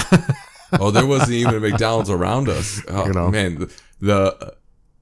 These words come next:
Speaker 2: the forced health of living in a rural environment is that <laughs> you don't have the option for crap food.
Speaker 1: Mm-hmm.
Speaker 2: You, I mean, unless you count, like, you know,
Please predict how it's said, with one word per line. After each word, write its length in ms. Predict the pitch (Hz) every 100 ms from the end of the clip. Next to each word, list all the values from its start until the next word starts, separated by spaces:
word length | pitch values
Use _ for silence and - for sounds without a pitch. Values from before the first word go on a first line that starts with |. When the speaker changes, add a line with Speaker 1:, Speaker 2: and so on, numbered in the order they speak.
| -
Speaker 2:
the 120 | 104
forced 480 | - - 151 156 -
health 420 | - 135 147 143
of 200 | 110 92
living 240 | 120 120
in 100 | 117
a 80 | 104
rural 400 | 101 101 120 113
environment 680 | 101 87 101 107 98 87 85
is 140 | 87 -
that 280 | 90 -
<laughs> 240 | 135 123 -
you 240 | 139 151
don't 160 | 127 110
have 220 | 113 104
the 140 | 98
option 480 | 65 92 98 - 90
for 160 | - 87
crap 400 | - 76 67 -
food. 320 | 87 87 -
Speaker 1:
Mm-hmm. 400 | 104 95 98 95
Speaker 2:
You, 240 | 98 - -
I 120 | 104
mean, 160 | 101
unless 340 | 95 92 92 -
you 100 | 92
count, 320 | 104 90 78
like, 320 | 62 80 -
you 80 | 82
know, 240 | 65 71